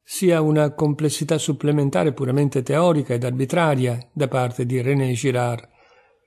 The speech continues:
tanto più che la presenza di quest'altro comporta una rimessa in discussione totale di quest'individualismo al centro della modernità,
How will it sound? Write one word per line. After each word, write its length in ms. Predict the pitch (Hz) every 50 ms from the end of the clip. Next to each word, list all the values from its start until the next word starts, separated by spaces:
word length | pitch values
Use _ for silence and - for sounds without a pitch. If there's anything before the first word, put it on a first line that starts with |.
| _ _ _ _ _ _
tanto 240 | - 151 139 - 156
più 140 | 156 185
che 100 | 170 -
la 100 | 139 139
presenza 500 | 131 143 131 123 151 147 156 156 - 143
di 120 | 127 131 135
quest'altro 1040 | - 143 139 131 - - 147 135 127 127 123 123 120 - 139 139 139 139 - _ _ _ _ _ _ _ _ _ _
comporta 680 | - - 143 143 - 151 151 151 147 - 156 143 139
una 280 | 139 143 139 139 139 139
rimessa 460 | 143 170 170 170 170 165 170 - 139
in 60 | 139
discussione 580 | 139 147 139 - 170 147 - - 160 151 151 147
totale 760 | 151 165 143 - 185 180 180 175 156 139 135 139 131 - _ _
di 120 | - 160 147
quest'individualismo 1300 | 151 160 160 156 - - - 175 160 151 147 151 147 151 151 139 151 139 147 180 185 156 170 160 147 143
al 180 | 143 139 139 123
centro 420 | - - 165 151 151 143 - 147
della 220 | 139 139 135 131 131
modernità, 920 | 135 135 131 139 131 127 135 135 120 123 127 123 120 110 - - _ _